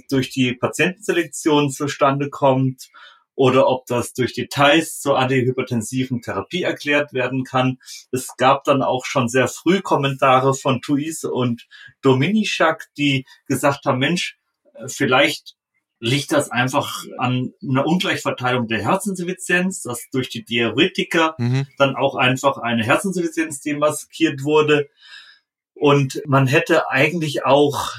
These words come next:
Speaker 1: mit einem deutlicheren Effekt auf die Schlaganfallrate rechnen müssen. Also der Blutdruckunterschied, der war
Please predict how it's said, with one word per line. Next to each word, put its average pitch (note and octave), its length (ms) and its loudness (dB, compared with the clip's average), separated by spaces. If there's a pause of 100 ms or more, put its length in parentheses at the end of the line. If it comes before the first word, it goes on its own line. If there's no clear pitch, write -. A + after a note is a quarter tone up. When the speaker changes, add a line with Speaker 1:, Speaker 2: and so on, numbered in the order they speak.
(340)
Speaker 1:
mit - 340 -2 (580)
einem C3 240 2
deutlicheren C#3+ 600 0
Effekt - 520 -4
auf - 160 -4
die B2 120 -4
Schlaganfallrate D#3+ 1300 0 (400)
rechnen C#3 460 0
müssen. C3+ 500 0 (220)
Also C3+ 460 4 (120)
der C3 180 4 (180)
Blutdruckunterschied, D3+ 960 -2
der C3 180 0
war B2+ 360 2